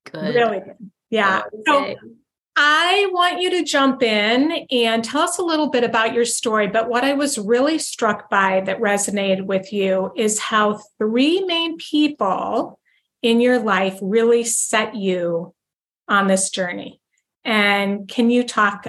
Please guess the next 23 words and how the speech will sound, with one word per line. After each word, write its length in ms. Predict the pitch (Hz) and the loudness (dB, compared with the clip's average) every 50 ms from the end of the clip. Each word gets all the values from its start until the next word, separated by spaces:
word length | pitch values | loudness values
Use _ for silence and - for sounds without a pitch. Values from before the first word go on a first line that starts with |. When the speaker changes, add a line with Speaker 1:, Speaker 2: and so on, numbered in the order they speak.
| - - | -8 -6
Speaker 2:
about 360 | 202 190 196 185 190 190 190 | -4 -2 0 -2 -2 -2 -4
that 200 | 196 180 170 180 | -6 -6 -4 -4
a 80 | 190 | -6
little 240 | 190 196 202 - - | -6 -6 -8 -10 -10
bit? 440 | - - - - - 269 - - - _ _ _ _ 160 - | -10 -10 -10 -10 -10 -14 -16 -16 -18 _ _ _ _ -18 -14
Speaker 1:
Sure, 240 | - - - - | -14 -12 -8 -2
I 140 | - 160 160 | 0 0 0
would 200 | 156 156 143 143 | 0 0 -2 -2
love 260 | 147 147 151 147 147 | 0 0 0 -2 -4
to. 360 | - - 151 131 135 135 139 135 - - - - - - - _ _ _ | -6 -4 -2 0 0 0 -2 -4 -10 -18 -20 -20 -20 -20 -20 _ _ _
So, 840 | - - - - 202 196 196 196 196 190 185 185 185 190 - - - _ _ | -12 -10 -4 0 2 4 4 6 4 4 4 2 0 -2 -2 -6 -14 _ _
um, 680 | 202 185 180 170 165 156 151 147 147 151 185 196 190 - _ _ _ _ _ | 0 2 4 4 2 2 2 0 0 -2 -4 -6 -10 -14 _ _ _ _ _
my 220 | 220 202 208 247 277 | -2 0 0 0 0
personality's 1300 | 269 - - 240 220 226 - 175 160 156 147 147 151 151 160 160 175 175 175 180 175 - - - - - _ _ _ _ _ _ _ - | -2 -2 -2 -2 -2 0 0 -2 0 2 2 2 2 2 0 -2 -2 -2 0 -2 -4 -4 -8 -12 -16 -20 _ _ _ _ _ _ _ -20
p-, 60 | - - - - - _ _ _ _ _ _ _ _ - - | -18 -18 -18 -18 -20 _ _ _ _ _ _ _ _ -16 -14
kind 260 | - - 185 185 180 | -4 -2 0 2 2
of 140 | 170 170 160 | 0 0 2
like 360 | 151 139 147 147 147 - - - - _ _ _ _ _ _ _ _ _ _ _ _ _ _ | 2 2 2 0 -2 -6 -12 -18 -18 _ _ _ _ _ _ _ _ _ _ _ _ _ _
a 80 | - - | -8 -8
planner. 800 | - - - - 170 165 165 165 170 180 180 180 202 214 220 - - | -8 -14 -6 -2 0 2 2 4 4 4 4 4 2 2 0 -4 -4
Like, 200 | - 175 170 - - | -4 -4 -4 0 2
I 240 | 180 175 175 180 185 | 2 2 4 2 2
like 340 | 180 180 175 175 170 170 | 2 2 2 2 2 -2